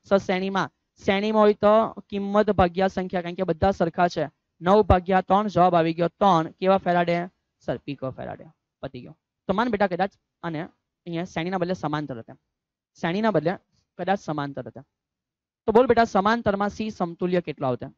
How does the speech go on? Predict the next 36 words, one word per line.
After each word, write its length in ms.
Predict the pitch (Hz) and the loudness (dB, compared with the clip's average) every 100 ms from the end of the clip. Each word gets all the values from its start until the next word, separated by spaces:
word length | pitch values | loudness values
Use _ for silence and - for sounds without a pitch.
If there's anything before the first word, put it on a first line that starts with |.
| _ | _
લખો 240 | 175 - 190 | -2 0 -2
કોમેન્ટ. 300 | 170 165 - _ _ _ _ _ _ _ _ | -4 -8 -12 _ _ _ _ _ _ _ _
સમાંતરમાં 580 | - 208 262 254 208 214 | 0 2 2 0 -2 -2
સી 220 | 208 247 | -4 -4
સમતુલ્ય 520 | 233 202 190 202 202 | -2 -4 -2 0 2
કેટલું 340 | 196 190 - 202 | 0 -2 2 2
હતું 160 | 180 | 2
તમે 180 | 190 180 | -2 -4
કોમેન્ટ 320 | 190 156 170 | -4 -4 -4
કરીને 160 | 165 160 | -6 -6
મને 160 | 156 156 | -6 -6
એકવાર 200 | - 175 | -6 -6
જણાવી 280 | 143 131 | -8 -10
શકો 260 | 151 143 117 | -8 -10 -10
છો. 140 | - - _ _ _ _ | -12 -18 _ _ _ _
ઓકે? 160 | - 262 - _ _ _ - | -10 -10 -12 _ _ _ -8
થઈ 120 | 214 | -2
જશે. 260 | 220 220 247 _ _ | -2 -2 -8 _ _
આખું 300 | 196 - 320 | -10 -2 0
સેકન્ડ 300 | 311 233 269 | 2 0 -2
ચેપ્ટર 220 | 247 208 240 | -4 -2 2
એવું 180 | 226 | 4
સમજ 200 | 208 214 | 4 0
કે 80 | - | -4
પતી 240 | 240 196 196 | -6 -4 -2
ગયું. 100 | 170 | 0
બાકીનું 340 | 165 226 233 | -2 -2 -4
કામ 160 | 214 220 | -4 -2
જાતે 260 | 190 214 | -2 -2
કરી 160 | 202 202 | -2 -2
શકશો 280 | - - 214 | -2 2 4
એવું 120 | 202 | 4
આસાન 280 | 156 180 170 | 2 -2 -4
આસાન 280 | 156 156 | -6 -8
છે 140 | 139 131 | -8 -10
યાર. 140 | 131 | -12